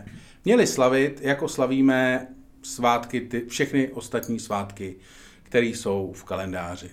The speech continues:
To znamená Cyrila a Metodě, Jana Husa, eh, co tam je ještě dvacátého osmého října a tak. Což v praxi znamená, že je neslavíme. A úplně stejně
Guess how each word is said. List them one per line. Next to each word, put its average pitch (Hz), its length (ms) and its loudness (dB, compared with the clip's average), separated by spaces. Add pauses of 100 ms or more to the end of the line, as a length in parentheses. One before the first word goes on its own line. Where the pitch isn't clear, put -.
To 117 120 -6
znamená 104 480 -2
Cyrila 110 300 -2
a 95 100 -4
Metodě, 101 680 -4
Jana 101 260 -4
Husa, 95 640 -8 (1300)
eh, 95 640 -4 (100)
co 101 120 -8
tam 104 140 -4
je 104 60 -2
ještě 101 200 -4
dvacátého 104 480 -2
osmého 98 300 -6
října 101 540 -4 (140)
a 101 100 -14
tak. 95 360 -8
Což - 180 -4
v - 40 -12
praxi 156 260 -4
znamená, 104 360 -2
že 104 80 -4
je 104 60 -4
neslavíme. 101 520 -8 (1300)
A 120 320 4
úplně 214 340 6
stejně 120 720 2